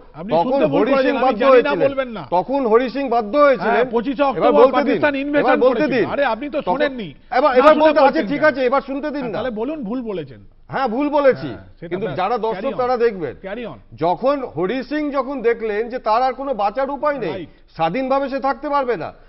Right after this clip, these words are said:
Speaker 2: তাকে হয় পাকিস্তানে যেতে হবে, নয় ইন্ডিয়ার সাথে থাকতে হবে,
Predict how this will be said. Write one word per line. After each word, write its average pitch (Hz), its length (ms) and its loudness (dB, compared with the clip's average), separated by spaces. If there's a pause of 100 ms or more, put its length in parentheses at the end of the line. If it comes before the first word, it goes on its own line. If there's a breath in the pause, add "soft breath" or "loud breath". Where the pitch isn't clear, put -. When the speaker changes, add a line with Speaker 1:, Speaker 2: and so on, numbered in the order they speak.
(140)
Speaker 2:
তাকে 180 240 -2
হয় 190 340 2
পাকিস্তানে 262 500 -4
যেতে 262 200 -6
হবে, 262 160 -2
নয় 262 180 -4
ইন্ডিয়ার 269 320 -6
সাথে 233 220 -10
থাকতে 208 260 -8
হবে, 208 260 -4